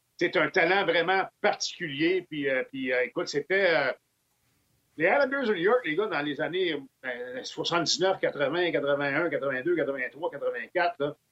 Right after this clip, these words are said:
c'était toute une machine de hockey, là, tu sais, c'était complet, tu sais, il y avait de... c'était pas juste, euh, tu sais, c'était pas juste un trio, tu sais, t'avais, t'avais des gars de soutien, t'avais des John Tonelli, t'avais des, euh, t'avais les, euh, Butch Goring, tu sais, t'en avais des bons joueurs, les Sutter,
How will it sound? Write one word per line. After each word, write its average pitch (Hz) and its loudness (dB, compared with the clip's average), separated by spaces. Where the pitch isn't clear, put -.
c'était 156 2
toute 240 6
une 175 0
machine 165 -2
de 151 0
hockey, 135 0
là, 117 -6
tu 113 -12
sais, 139 -4
c'était 147 -2
complet, 165 2
tu - -8
sais, 143 -4
il 139 -2
y - 2
avait 139 0
de... 135 0
c'était - 0
pas 214 6
juste, 233 4
euh, 139 2
tu 135 -14
sais, 190 0
c'était 175 -6
pas 190 -2
juste 233 2
un 180 0
trio, 160 0
tu 170 -8
sais, 160 -8
t'avais, 156 -2
t'avais 151 -4
des 151 -2
gars 175 2
de 147 -2
soutien, 180 0
t'avais 156 0
des 147 0
John 170 0
Tonelli, 156 0
t'avais 151 2
des, 143 2
euh, 127 0
t'avais 143 0
les, 151 0
euh, 123 -2
Butch - 2
Goring, 143 0
tu 123 -4
sais, 160 -4
t'en 147 0
avais 147 4
des 170 2
bons 139 0
joueurs, 151 2
les 131 -2
Sutter, 175 4